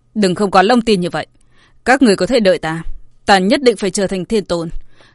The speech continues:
Lâm Phàm chỉ vào bản thân rất tự tin nói. Triệu Đại Chính và Thánh Chủ há hốc mồm.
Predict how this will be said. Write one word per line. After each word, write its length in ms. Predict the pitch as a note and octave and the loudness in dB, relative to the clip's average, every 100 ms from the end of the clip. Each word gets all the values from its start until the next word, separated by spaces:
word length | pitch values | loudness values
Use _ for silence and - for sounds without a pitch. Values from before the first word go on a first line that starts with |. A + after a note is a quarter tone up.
| _ _ _ _ _ | _ _ _ _ _
Lâm 280 | G3+ G#3 F#3+ | -2 0 0
Phàm 320 | - F#3+ E3+ | -2 -4 -4
chỉ 240 | - - A#3+ | -6 -6 -4
vào 140 | F3 | -4
bản 200 | D#3+ D#3+ | -4 -6
thân 260 | F3 E3+ E3+ | -8 -8 -8
rất 200 | D4+ D4 | -8 -8
tự 100 | - | -10
tin 180 | F#3 E3+ | -8 -8
nói. 320 | D3+ D3 A3+ - _ _ - _ _ - | -10 -12 -16 -18 _ _ -20 _ _ -6
Triệu 220 | C4+ - | -2 -2
Đại 160 | F3+ | -4
Chính 280 | - F3+ F3 | -4 -6 -6
và 100 | B3 | -6
Thánh 200 | C4+ F3 | -6 -6
Chủ 200 | D#3 C4 | -6 -6
há 220 | E3+ D3+ | -6 -8
hốc 240 | D3+ A#3+ C4+ | -10 -8 -4
mồm. 200 | G3+ | -4